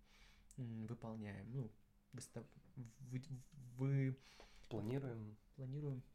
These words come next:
Speaker 1: планируем цели. <laughs> Фантазируем
Speaker 2: Ну,
Speaker 1: цели.
Speaker 2: фантазируем. Так, интересно.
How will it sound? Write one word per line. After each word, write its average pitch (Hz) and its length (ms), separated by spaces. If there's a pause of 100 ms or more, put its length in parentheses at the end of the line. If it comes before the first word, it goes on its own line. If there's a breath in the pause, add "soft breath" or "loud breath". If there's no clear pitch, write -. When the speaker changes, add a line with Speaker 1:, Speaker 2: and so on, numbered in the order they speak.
Speaker 1:
планируем 131 400
цели. 127 340 (140)
<laughs> 127 1300
Фантазируем 139 580
Speaker 2:
Ну, 117 80
Speaker 1:
цели. 120 260 (200)
Speaker 2:
фантазируем. 131 600 (340 loud breath)
Так, 104 360
интересно. 104 480